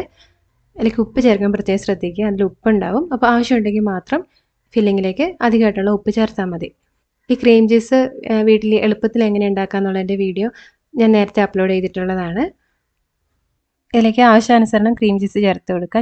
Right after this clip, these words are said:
ഞാനിവിടെ ഇപ്പം നാല് ടേബിൾ സ്പൂണോളം ചേർത്തിട്ടുണ്ട്. അപ്പോൾ ഈ ഫില്ലിങ്ങും ഇവിടെ റെഡി ആയി കഴിഞ്ഞു.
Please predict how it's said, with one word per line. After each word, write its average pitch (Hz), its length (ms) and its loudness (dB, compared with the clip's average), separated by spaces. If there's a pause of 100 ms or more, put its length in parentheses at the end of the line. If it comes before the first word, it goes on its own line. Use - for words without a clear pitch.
ഞാനിവിടെ 226 300 2
ഇപ്പം 240 160 0
നാല് 220 280 2
ടേബിൾ 202 240 2
സ്പൂണോളം 190 400 -2
ചേർത്തിട്ടുണ്ട്. 175 540 -6 (580)
അപ്പോൾ 226 180 0 (120)
ഈ 247 120 4
ഫില്ലിങ്ങും 208 460 2
ഇവിടെ 196 180 0
റെഡി 185 240 -2
ആയി 180 100 -6
കഴിഞ്ഞു. 185 380 -4